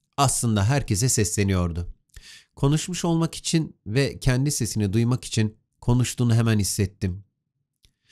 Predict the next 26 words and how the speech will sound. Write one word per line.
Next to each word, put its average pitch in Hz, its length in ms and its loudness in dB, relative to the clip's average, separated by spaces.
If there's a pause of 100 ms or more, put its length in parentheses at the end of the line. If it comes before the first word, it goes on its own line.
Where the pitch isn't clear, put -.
(500)
"Bugün 170 320 10
olanlar 151 560 6
da 131 100 2
ne 147 200 4
garipti 131 440 0
ama," 104 380 0 (480)
diye 107 200 0
başladı. 87 600 -2 (1040)
Sayın 175 380 6
Kont 175 340 4 (380)
iyi 165 220 6
niyetliydi. 113 720 4 (340)
Elbette 151 580 2
iyi 139 180 6
niyetliydi. 110 640 2 (340)
Söylenecek 135 720 0
bir 127 60 0
şey 127 280 2
yok. 117 320 -2 (360)
Yolda 165 340 6
arabasıyla 139 540 4
giderken 127 600 2
beni 143 200 4
görünce 131 440 4
durdu. 110 440 -2 (420)
Evet, 123 340 0